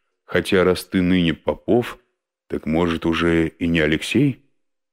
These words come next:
В прошлый-то раз ты звался как-то по-чудному, язык сломаешь. Кавалер Ансельмо Веченца Амато ди Гарда. После расскажу, как Поповым стал.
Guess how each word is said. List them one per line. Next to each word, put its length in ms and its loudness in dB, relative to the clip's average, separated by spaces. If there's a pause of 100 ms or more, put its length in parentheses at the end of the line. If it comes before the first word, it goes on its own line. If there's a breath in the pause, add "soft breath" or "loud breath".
(400)
В 160 -20
прошлый-то 640 2
раз 280 2
ты 140 -2
звался 520 0
как-то 360 -4
по-чудному, 800 -2 (240)
язык 360 0
сломаешь. 600 -2 (1300)
Кавалер 760 2
Ансельмо 640 2
Веченца 640 2
Амато 300 2
ди 140 0
Гарда. 480 0 (800)
После 440 2
расскажу, 500 -4
как 180 -4
Поповым 480 0
стал. 420 -4